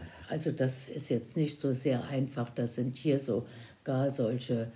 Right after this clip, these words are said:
Sashiko-Stiche drauf. Fand ich damals sehr schön. Aber es ist halt grau und mit einem schönen bunten Tuch. Also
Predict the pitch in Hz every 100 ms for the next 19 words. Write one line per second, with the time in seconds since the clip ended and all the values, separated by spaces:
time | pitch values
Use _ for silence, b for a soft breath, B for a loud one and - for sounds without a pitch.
0 | B B - - - - 320 - 113 107
1 | - - 107 - - - - 80 156 160
2 | - 104 110 113 98 - - - 73 78
3 | 80 82 - 143 95 - 156 139 170 -
4 | B B B B B - 247 226 226 220
5 | - - - b b b _ 262 - 226
6 | - - 139 - - 311 370 415 - -
7 | 247 277 294 - - - - - _ b
8 | b b b b - 233 - 160 156 156
9 | - - 302 269 247 220 196 254 277 277
10 | 175 165 - 339 330 330 - - - -
11 | _ _ b b b b _ _ _ 147
12 | 151 143 131